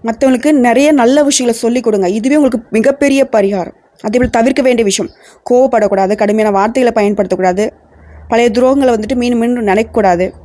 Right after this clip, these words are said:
கடன் கொடுக்கக்கூடாது, பெரிய பண ஒப்பந்தங்களை போடக்கூடாது, உணர்ச்சி வசத்துல முடிவெடுக்கிறத தவிர்க்கணும்,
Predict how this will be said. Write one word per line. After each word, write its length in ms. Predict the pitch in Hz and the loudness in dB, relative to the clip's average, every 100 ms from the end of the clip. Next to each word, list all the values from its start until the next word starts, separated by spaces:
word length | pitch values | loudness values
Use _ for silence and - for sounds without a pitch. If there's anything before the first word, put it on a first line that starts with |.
| - _ _ - | -20 _ _ -6
கடன் 220 | 226 254 | -2 0
கொடுக்கக்கூடாது, 600 | 285 240 226 196 190 208 - | 2 0 0 0 0 -2 -2
பெரிய 240 | 220 254 | -2 0
பண 260 | 240 214 214 | 0 0 0
ஒப்பந்தங்களை 340 | 226 220 208 | 0 0 0
போடக்கூடாது, 580 | 208 214 214 180 175 185 - - - | 0 0 2 2 0 -2 -6 -20 -6
உணர்ச்சி 300 | 240 277 285 | -2 0 2
வசத்துல 260 | 277 - 233 | 0 0 0
முடிவெடுக்கிறத 540 | 214 233 226 208 214 | 2 2 0 0 -2
தவிர்க்கணும், 540 | 220 190 226 208 185 | 0 0 0 0 -2